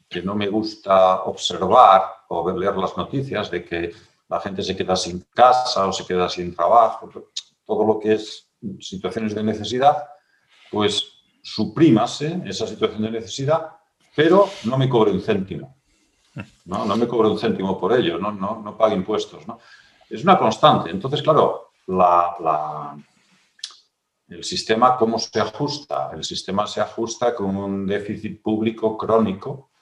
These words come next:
pero que es un déficit público crónico no de ahora,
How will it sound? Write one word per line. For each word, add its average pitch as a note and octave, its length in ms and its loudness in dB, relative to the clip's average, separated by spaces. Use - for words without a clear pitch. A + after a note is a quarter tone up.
pero G2 160 -2
que C#3+ 60 0
es E3 60 4
un G#3+ 100 6
déficit F#2+ 480 0
público F#2 440 -2
crónico G#2+ 840 0
no G2 260 -2
de - 140 2
ahora, F2+ 480 6